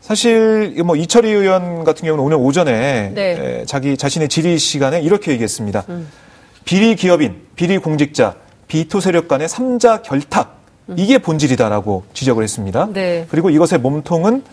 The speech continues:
Speaker 1: 자유한국당이다.
Speaker 2: 음.
Speaker 1: 아, 이런 얘기를 했는데
Speaker 2: 네.
Speaker 1: 그러니까 이게 보면 대검의 징계 절차가 십일월 삼십 일에 시작이 되는데
Speaker 2: 네.
Speaker 1: 김태우 수사관이 언론을 통해서 이른바 폭로를 시작한 게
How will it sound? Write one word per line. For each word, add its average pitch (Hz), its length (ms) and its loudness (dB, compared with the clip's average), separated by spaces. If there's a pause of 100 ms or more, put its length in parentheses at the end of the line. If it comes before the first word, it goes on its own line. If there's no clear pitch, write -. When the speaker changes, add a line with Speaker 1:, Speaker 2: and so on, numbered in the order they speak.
(440)
Speaker 1:
자유한국당이다. 139 720 -2 (180)
Speaker 2:
음. 180 200 -12
Speaker 1:
아, - 180 -6
이런 139 280 0
얘기를 120 220 -2
했는데 131 520 -2
Speaker 2:
네. 180 240 -6 (300)
Speaker 1:
그러니까 208 180 2
이게 196 140 2
보면 196 480 2
대검의 214 480 2
징계 180 260 0
절차가 160 400 0
십일월 226 320 2
삼십 254 400 -2
일에 196 140 2
시작이 175 320 -2
되는데 117 600 0
Speaker 2:
네. 185 300 -10
Speaker 1:
김태우 175 480 0
수사관이 160 680 -2
언론을 175 340 2
통해서 147 280 -2
이른바 123 220 2
폭로를 247 260 0
시작한 147 340 -4
게 170 160 -2